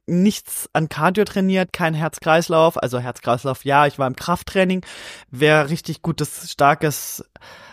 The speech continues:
ähm, sch-, ähm, sch-, auf, auf Progression fokussiertes Krafttraining macht, der weiß, dass der Puls auch mit trainiert wird, also das Herz-Kreislauf-System auch mit trainiert wird im Krafttraining natürlich,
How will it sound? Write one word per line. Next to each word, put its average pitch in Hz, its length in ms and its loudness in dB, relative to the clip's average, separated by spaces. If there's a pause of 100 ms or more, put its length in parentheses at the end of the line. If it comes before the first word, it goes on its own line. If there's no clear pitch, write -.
(100)
ähm, 147 240 2
sch-, - 300 -8
ähm, 117 500 -2 (260)
sch-, - 400 -14
auf, - 360 -2
auf - 180 -4
Progression 185 1120 2
fokussiertes 180 720 -2
Krafttraining 165 640 -2
macht, 165 280 -2
der 160 120 0
weiß, 160 400 2
dass - 160 -10
der 165 120 -2
Puls 180 420 0
auch 165 320 2
mit 180 300 -2
trainiert 170 440 -4
wird, 165 220 -2
also 151 200 -6
das 156 160 -10
Herz-Kreislauf-System 160 1300 -4
auch 175 260 4
mit 170 160 -2
trainiert 156 380 -4
wird 151 220 -2
im 165 160 -2
Krafttraining 170 680 -4
natürlich, 185 560 0